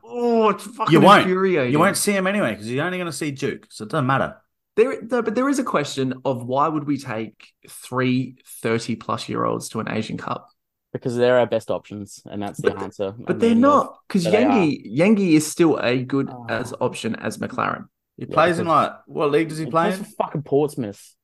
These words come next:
Speaker 1: Who
Speaker 2: Grim.
Speaker 1: cares? McLaren plays for fucking Melbourne City.
Speaker 2: Yeah.
Speaker 3: Fornaroli
Speaker 2: League
Speaker 3: scores
Speaker 2: One.
Speaker 3: more goals for Portsmouth than Yengi does. Eat a dick. There you go. That's
Speaker 2: Yeah, he
Speaker 3: my
Speaker 2: would.
Speaker 3: shout.
Speaker 2: He would.
Speaker 1: Well, it's
Speaker 2: All right.
Speaker 1: weird that they didn't sign him then.
Speaker 2: What? Come on, man.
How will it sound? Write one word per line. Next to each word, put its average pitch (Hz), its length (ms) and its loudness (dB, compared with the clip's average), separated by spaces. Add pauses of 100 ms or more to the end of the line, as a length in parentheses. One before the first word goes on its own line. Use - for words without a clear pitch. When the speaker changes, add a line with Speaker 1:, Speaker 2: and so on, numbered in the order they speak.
(260)
Speaker 1:
Who 285 80 2
Speaker 2:
Grim. 392 180 6
Speaker 1:
cares? 370 280 2
McLaren 285 420 4
plays 285 240 4
for 247 240 4 (100)
fucking 233 600 0
Melbourne 220 260 2
City. 220 420 -4 (380)
Speaker 2:
Yeah. 127 320 -4 (640)
Speaker 3:
Fornaroli 143 340 6
Speaker 2:
League 135 120 4
Speaker 3:
scores 139 280 2
Speaker 2:
One. 127 60 0
Speaker 3:
more 120 160 0
goals 120 260 0
for 117 100 -20
Portsmouth 113 500 -8
than 104 160 -8
Yengi 101 260 -8
does. 87 340 -12
Eat 104 140 -4
a - 20 -8
dick. 92 220 -10 (320)
There 110 100 -6
you 95 60 -6
go. 90 200 -6 (220)
That's 85 140 -6
Speaker 2:
Yeah, 87 40 0
he 90 60 0
Speaker 3:
my 95 60 -4
Speaker 2:
would. 87 120 -2
Speaker 3:
shout. 95 220 -4 (1000)
Speaker 2:
He 107 100 -2
would. 90 300 -6 (440)
Speaker 1:
Well, 135 360 -4
it's 131 100 0
Speaker 2:
All 117 60 8
right. 117 60 8
Speaker 1:
weird 139 140 6
that 135 60 0
they 131 100 6
didn't 131 200 2
sign 120 200 2
him 113 100 -2
then. 113 240 -6 (1500)
Speaker 2:
What? - 280 -6 (300)
Come 76 200 -6
on, 71 80 -12
man. 80 140 -8